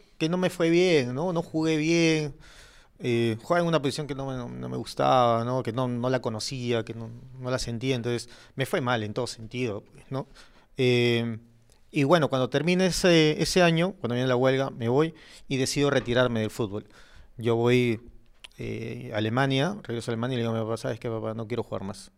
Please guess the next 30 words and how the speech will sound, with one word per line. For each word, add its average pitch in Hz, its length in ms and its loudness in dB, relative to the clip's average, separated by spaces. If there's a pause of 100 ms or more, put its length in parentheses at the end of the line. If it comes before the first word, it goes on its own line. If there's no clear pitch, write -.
(180)
Ya, 120 440 -4
ya, 110 520 -8
hasta - 220 -6
acá 120 160 -2
llego, 127 300 2
ya 117 100 0
no 113 120 -6
quiero 113 200 -4
jugar, 127 340 -2 (760)
¿no? 127 280 2
Eh, 104 360 0 (800)
voy 123 120 2
a 120 60 2
seguir 113 200 0
mis 113 120 -4
estudios, 131 480 -2
voy 120 100 -8
a - 20 -8
estudiar 113 280 -4
psicología 110 500 -4
ya". 120 180 -2 (640)
Eh, 107 640 0 (240)
y 120 120 -4
digo, 110 220 -2
"No, 123 260 0
ya 117 160 -8
no, 113 280 -2 (300)
ya, 113 240 -2
ya 113 140 0
fue". 104 240 -4